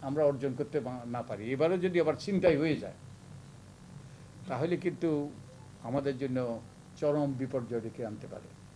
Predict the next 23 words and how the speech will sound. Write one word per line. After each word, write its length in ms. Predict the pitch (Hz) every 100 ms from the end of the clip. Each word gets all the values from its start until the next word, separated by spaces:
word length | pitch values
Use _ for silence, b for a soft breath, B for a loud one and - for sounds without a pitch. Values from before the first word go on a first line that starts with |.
| - - -
তা 80 | 117
আমি 200 | 117 131
আশা 200 | 117 160
করি 300 | 147 165 170
আমাদের 280 | 139 127 123
সকলের 380 | 117 151 175 160
স্বার্থে, 320 | - 107 -
সকল 320 | 107 - 156
নাগরিকদের 440 | 131 117 113 113 113
স্বার্থে, 340 | - 101 - - - B -
বিশেষত 300 | 139 135 180
আমাদের 280 | 151 139 139 127
তরুণদের 400 | 151 151 165 143
স্বার্থে, 380 | - 110 - 113
আমাদের 280 | 123 139 135 - B - -
ভবিষ্যৎ 380 | 151 170 180 170 - - -
প্রজন্মের 380 | 143 123 127 120
স্বার্থে 340 | 110 - 110 - - - -
আমরা 200 | 127 131
সবাই 380 | 131 139 160 190
দায়িত্বশীলতার 640 | 147 131 151 127 143 127 123
পরিচয় 360 | 131 104 117
দেব 320 | 107 110 135